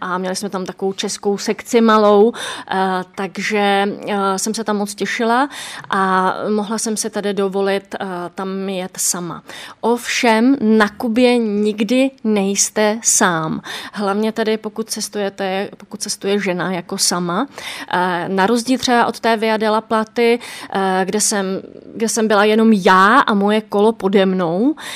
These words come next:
eh, a v podstatě pět set kilometrů jsem potkala jednoho, dva,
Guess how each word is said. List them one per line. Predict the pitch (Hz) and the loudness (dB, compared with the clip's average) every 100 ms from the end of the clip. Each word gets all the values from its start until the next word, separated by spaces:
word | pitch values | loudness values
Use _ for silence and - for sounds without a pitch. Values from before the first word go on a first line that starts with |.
| - - | -8 -2
eh, | 196 196 185 | 2 2 2
a | - 190 185 185 _ - - - - | 0 -2 -2 -4 _ -20 -20 -20 -20
v | - | -12
podstatě | 208 - 214 240 | -8 -2 0 0
pět | 226 220 | 0 0
set | 247 233 | 0 -2
kilometrů | - 214 214 208 208 208 | 2 2 2 0 -4 -6
jsem | 220 208 | -4 -4
potkala | 208 - 202 208 | -6 -2 2 2
jednoho, | 208 190 202 208 202 | 2 0 -2 -2 -2
dva, | 202 202 | 0 0